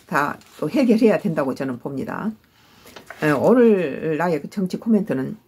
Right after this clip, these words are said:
경향신문 이천이십사 년 삼월 이십육 일자 기사, 윤 의대 증원 몸 못 받고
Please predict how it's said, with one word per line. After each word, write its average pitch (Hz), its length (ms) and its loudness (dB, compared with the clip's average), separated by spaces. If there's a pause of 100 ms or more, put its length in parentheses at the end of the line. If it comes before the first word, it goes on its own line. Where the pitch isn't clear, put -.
(280)
경향신문 220 600 4
이천이십사 180 640 -4
년 151 160 -4
삼월 180 300 -4
이십육 151 380 -2
일자 143 240 -4
기사, 113 400 -6 (480)
윤 202 460 6 (140)
의대 208 260 4
증원 175 500 -4 (120)
몸 180 480 -4 (340)
못 185 400 0
받고 196 500 0